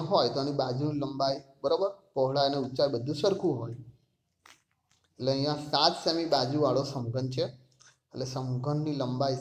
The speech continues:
સાત સેમી, બરોબર. હવે આપણને શું કહ્યું છે? વ્યાસ જે છે ને,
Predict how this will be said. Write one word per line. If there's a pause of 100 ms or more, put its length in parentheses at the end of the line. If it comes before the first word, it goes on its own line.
સાત (120)
સેમી, (680)
બરોબર. (220)
હવે
આપણને
શું
કહ્યું
છે? (160)
વ્યાસ (100)
જે
છે
ને,